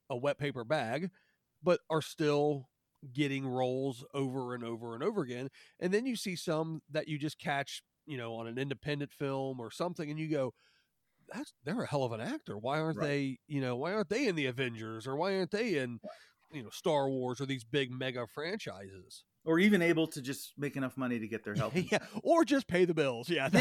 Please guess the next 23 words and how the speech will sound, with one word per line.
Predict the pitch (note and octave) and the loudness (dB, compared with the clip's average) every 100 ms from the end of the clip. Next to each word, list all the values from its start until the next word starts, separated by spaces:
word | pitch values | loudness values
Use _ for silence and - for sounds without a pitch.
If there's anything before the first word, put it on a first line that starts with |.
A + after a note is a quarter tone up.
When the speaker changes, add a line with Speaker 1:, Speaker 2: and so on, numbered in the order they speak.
| D4 | 8
Speaker 1:
that's | - | 6
<laughs> | - | 6
always | C4 C#4+ A#3 | 8 10 10
Speaker 2:
seriously. | F3 F#3 | 8 4
Speaker 1:
a | - | 4
Speaker 2:
I | F#3 | 4
Speaker 1:
thing | |
Speaker 2:
mean, | F#3 G3 | 6 6
Speaker 1:
too, | |
Speaker 2:
seriously. | D#3+ A2 - | 4 4 0
Speaker 1:
for | D3 | -2
sure. | - C#3+ G2 | -2 -6 -4
Speaker 2:
I | D#3 G3+ | 2 6
know | G#3 | 8
wildly | D#3 C3 C#3 E3+ G3 E3+ E3+ D#3+ | 8 6 8 8 6 4 0 0
talented | F3 D#3+ E3+ E3+ D3+ B2+ | 0 2 2 0 -4 -4
people | E3+ G#3+ - G#2 F2+ _ _ - | -4 -2 0 0 0 _ _ -8
that | B2+ | -4
have | B2+ | -2
been | B2+ B2 | -2 -4
chasing | - D3+ D#3+ D#3 C#3 | -2 -2 -2 -2 -4
acting | F#2+ C3 - A#2+ A2 | -2 -2 -2 -4 -2
their | G2+ | -2